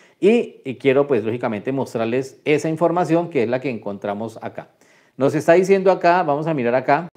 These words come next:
aquí, aquí, listo, por acá, y, eh, venga, nos miramos acá. La pregunta que realiza,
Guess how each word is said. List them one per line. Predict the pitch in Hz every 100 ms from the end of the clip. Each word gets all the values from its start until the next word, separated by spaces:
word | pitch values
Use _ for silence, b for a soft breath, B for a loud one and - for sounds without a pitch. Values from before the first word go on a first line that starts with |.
| _ _
aquí, | _ 120
aquí, | 110 151 165
listo, | 113 113 107
por | 117
acá, | 120 147 147 b b b b b
y, | 180 226 214 -
eh, | 135 123 117 113 107 104
venga, | 98 107
nos | 120
miramos | 101 95 113
acá. | 139 135 117 _ _ _ b b b
La | 139 165
pregunta | 170 190 196 233
que | 233
realiza, | 208 147 147 143 180 180 175